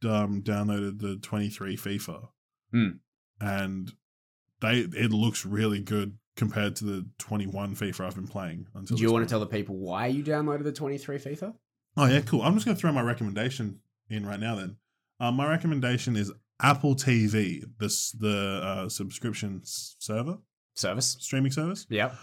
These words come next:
Speaker 1: Um, because I've watched three bits of content on there, uh, since having it.
Speaker 2: All Apple exclusive.
Speaker 1: All Apple
Speaker 2: Yeah.
Speaker 1: exclusive,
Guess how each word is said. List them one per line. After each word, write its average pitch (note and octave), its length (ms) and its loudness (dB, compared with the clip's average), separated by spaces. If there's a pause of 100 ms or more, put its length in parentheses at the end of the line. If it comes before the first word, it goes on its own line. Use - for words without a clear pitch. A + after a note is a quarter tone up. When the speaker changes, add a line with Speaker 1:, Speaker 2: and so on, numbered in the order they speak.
(340)
Speaker 1:
Um, C3 540 6
because C#3+ 800 4 (720)
I've D3+ 180 4
watched D#3+ 400 2
three D3 540 6 (720)
bits A#2 180 2
of G2+ 100 -2
content G#2 380 0
on G#2 120 -2
there, A#2+ 300 -2 (520)
uh, G#2 240 -2
since G2+ 240 -6
having A2 280 0
it. D3+ 140 -4 (140)
Speaker 2:
All C3+ 180 6
Apple G2+ 280 2
exclusive. A2+ 540 -2
Speaker 1:
All C#3 220 8
Apple B2 220 8
Speaker 2:
Yeah. G#2+ 60 6
Speaker 1:
exclusive, A2 640 2